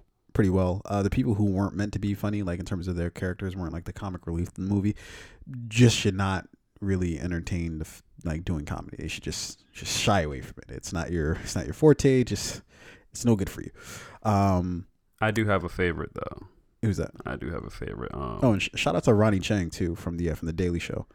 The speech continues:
Speaker 1: who was, uh, who was in the movie. He played a dick. His character was
Speaker 2: And
Speaker 1: an asshole.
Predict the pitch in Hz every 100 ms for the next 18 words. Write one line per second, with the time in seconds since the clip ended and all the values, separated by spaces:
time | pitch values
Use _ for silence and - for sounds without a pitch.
0 | _ _ _ - 90 85 82 65 98 85
1 | 78 - - - - - - - 95 71
2 | 82 76 - - _ _ _ _ _ _
3 | _ _ _ - 107 101 95 92 - -
4 | 60 - - -